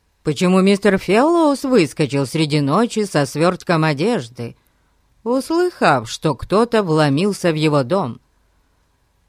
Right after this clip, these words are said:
и погрузил этот свёрток в реку, намереваясь со временем снова его выловить на берег», добавил Пип,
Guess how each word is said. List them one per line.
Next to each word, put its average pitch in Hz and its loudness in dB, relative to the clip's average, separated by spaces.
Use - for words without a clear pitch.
и 135 -4
погрузил 208 2
этот 156 0
свёрток 165 -2
в 143 -4
реку, 165 -4
намереваясь 233 0
со 135 -4
временем 156 -2
снова 196 -2
его 139 2
выловить 165 0
на 143 -2
берег», 160 -6
добавил 240 0
Пип, 139 -4